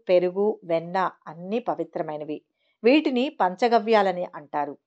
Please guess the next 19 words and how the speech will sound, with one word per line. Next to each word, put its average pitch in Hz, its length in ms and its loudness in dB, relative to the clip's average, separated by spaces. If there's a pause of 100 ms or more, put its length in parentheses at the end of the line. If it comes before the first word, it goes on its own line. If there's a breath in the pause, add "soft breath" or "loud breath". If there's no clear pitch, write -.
(320)
పాలు, 185 320 8
పెరుగుతో 180 440 0 (100)
చేసే 175 360 0
అభిషేకం 175 540 -4 (480)
శివుడికి 294 440 2 (140)
ఎంతో 170 340 -4
ఇష్టం. 160 380 -6 (420)
ఈ 220 120 2 (220)
ఆవులలో 214 520 6
త్రిమూర్తులు, 208 720 -2 (260)
సత్యం, 202 440 -2 (180)
దాతృత్వ 180 600 2
దేవతలందరూ 175 760 -2 (160)
నివసిస్తారు. 143 640 -10 (460)
ఆవు 269 340 10 (120)
వెనుక 220 280 2
భాగంలో 190 480 2 (220)
ధనవంతురాలు 202 720 4
నివసిస్తుంది. 151 680 -8